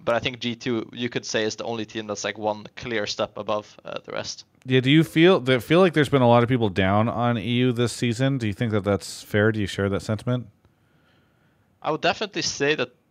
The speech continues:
Speaker 1: it's gone down a bit. I feel like the problem is that the,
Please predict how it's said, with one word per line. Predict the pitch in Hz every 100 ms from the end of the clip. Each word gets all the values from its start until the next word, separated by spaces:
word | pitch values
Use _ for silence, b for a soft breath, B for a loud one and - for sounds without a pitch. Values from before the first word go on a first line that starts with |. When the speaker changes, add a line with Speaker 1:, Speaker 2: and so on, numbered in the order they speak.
| -
Speaker 1:
it's | 67 - -
gone | - 123 123
down | - 98 123
a | 117
bit. | 107 113 -
I | 110
feel | -
like | 139 123 - b b b -
the |
problem | 113 135 135
is | 127 -
that | 110 _
the, | 110 107 107